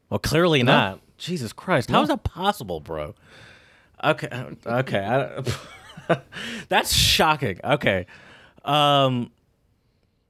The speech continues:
Speaker 1: have you ever cut an onion before in your life?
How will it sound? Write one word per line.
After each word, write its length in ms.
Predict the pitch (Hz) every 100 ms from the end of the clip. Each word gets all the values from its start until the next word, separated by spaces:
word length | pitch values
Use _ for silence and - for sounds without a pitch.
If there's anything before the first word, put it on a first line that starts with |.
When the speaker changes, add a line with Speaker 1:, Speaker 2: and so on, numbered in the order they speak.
| _ _ _
Speaker 1:
have 180 | 120 156
you 40 |
ever 140 | 175 160
cut 320 | - 170 180
an 140 | 190
onion 280 | 185 185 180
before 300 | 175 180 185
in 60 | 180
your 100 | 185
life? 420 | 180 180 -